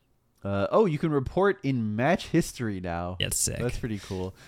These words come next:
Speaker 1: Uh, update to challenges, Mythic Shop rotation, lots of bug fixes. Uh, and then four new skins, Dawnbreaker, Renekton, and Vayne,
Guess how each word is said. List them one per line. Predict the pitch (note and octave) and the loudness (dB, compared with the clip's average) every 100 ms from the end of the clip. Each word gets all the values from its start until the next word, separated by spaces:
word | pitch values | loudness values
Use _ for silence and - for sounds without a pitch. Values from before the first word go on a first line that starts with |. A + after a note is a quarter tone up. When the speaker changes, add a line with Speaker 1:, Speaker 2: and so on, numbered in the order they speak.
| - - | -20 2
Speaker 1:
Uh, | A#2+ B2 E3+ | 4 6 4
update | F#3+ E3+ | 4 2
to | D#3+ | 0
challenges, | - C#3+ D3 C#3 C#3+ C#3 | 0 2 2 2 0 2
Mythic | C#3 C#3+ | 0 0
Shop | - B2+ - | 0 0 0
rotation, | A2 - F#3+ F#3 F3 E3+ | -4 0 0 0 -2 0
lots | D3 B2+ | 0 -2
of | A2+ | 0
bug | A#2 A#2+ | 0 0
fixes. | A#2+ - A#2 A2 A2 - - - _ - | -4 -2 -4 -4 -6 -12 -20 -20 _ -2
Uh, | G2+ - | 0 0
and | G#2+ | 0
then | G#2 G#2 G#2 G#2 | 0 0 -2 -6
four | - - E3+ G#3 | -12 -4 2 2
new | G3+ C#3+ | 4 0
skins, | - A2 A2+ D3 | 0 -2 -2 -2
Dawnbreaker, | - A#2 A#2 A2+ A2 | 0 0 0 -2 -2
Renekton, | A2 A2 G#2+ A2+ G#2 | -2 -2 -4 -4 -4
and | F#2+ | -4
Vayne, | G#2+ F#3 F#3+ G3 | -2 0 0 -2